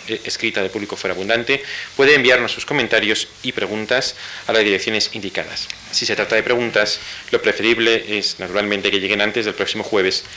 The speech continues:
a fin de que puedan formularse en el seminario de ese día. Por último, se editará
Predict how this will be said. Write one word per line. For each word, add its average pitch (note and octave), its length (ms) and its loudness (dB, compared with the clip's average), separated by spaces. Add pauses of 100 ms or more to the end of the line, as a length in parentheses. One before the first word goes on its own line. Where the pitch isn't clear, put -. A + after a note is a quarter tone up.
(320)
a G#2 120 -2
fin A2+ 300 -4
de G#2+ 100 -4
que B2 100 2
puedan G#2 280 0
formularse G#2 680 0
en A#2+ 100 -2
el A2 80 0
seminario F#2+ 480 0
de F2 60 -6
ese D#2+ 160 -4
día. E2 180 -12 (440)
Por A2+ 140 4
último, C#3+ 420 2 (320)
se - 140 -2
editará A#2 460 4